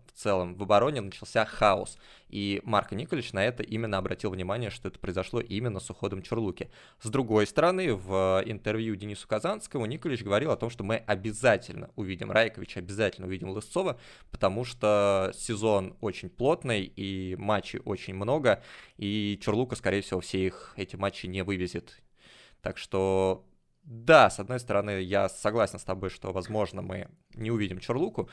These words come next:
но все-таки я думаю, что это будет в основном связано именно с кондициями Чарли, а не с тем, что ему дадут отдохнуть, э, перед матчем с Red Bull. Если готов, то Чарли сыграет.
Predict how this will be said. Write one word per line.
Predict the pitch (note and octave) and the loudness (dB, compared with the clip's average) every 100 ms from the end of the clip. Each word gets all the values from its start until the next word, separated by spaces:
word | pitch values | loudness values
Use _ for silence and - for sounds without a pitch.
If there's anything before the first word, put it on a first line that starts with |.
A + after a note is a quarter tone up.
| - - - | -12 -14 -6
но | A2+ | -2
все-таки | G#3 - - | 0 -2 0
я | G#2+ | 0
думаю, | B2 B2 | 0 -4
что | - | -6
это | A2 | -8
будет | G2+ A2 G#2 | -4 -2 -2
в | G#2 | -8
основном | - A2 A#2+ | -8 -6 -4
связано | A#2+ A2 G#2 | 0 0 0
именно | G2 G2 | -6 -8
с | - | 0
кондициями | A2 A2 A2 C3 - F2+ F2+ | 2 2 0 -4 -4 -6 -6
Чарли, | F2+ A2+ B2+ A2 - - - | 2 6 6 4 -2 -8 -6
а | G2 | -2
не | G2+ | -2
с | F#2+ | -2
тем, | B2 A#2+ | -2 -2
что | A#2+ G2 | -2 -4
ему | F#2+ G2+ A#2 | -2 -2 -2
дадут | G#2 G2 G2 - - - | -2 -2 -4 -8 -20 -6
отдохнуть, | A2 F#2+ G#2 - A#2 D3 - - | -6 0 0 0 -4 -6 -8 -8
э, | G2 F#2 - | -6 -4 -2
перед | G#2+ - | -2 -4
матчем | F#2+ - | -8 -12
с | - | -12
Red | G2+ G2+ | -12 -6
Bull. | F#2+ F2+ - - | -6 -6 -12 -12
Если | A2 A2+ B2 B2 | -2 0 0 2
готов, | A2+ A2 E3+ G#3 - _ _ - | 2 4 4 0 -2 _ _ -2
то | A#2 C3+ A#2 | 0 0 -2
Чарли | - G#2 F#2+ | 2 2 0
сыграет. | - F#2 G#2+ C3+ G#2+ | -6 -2 2 2 2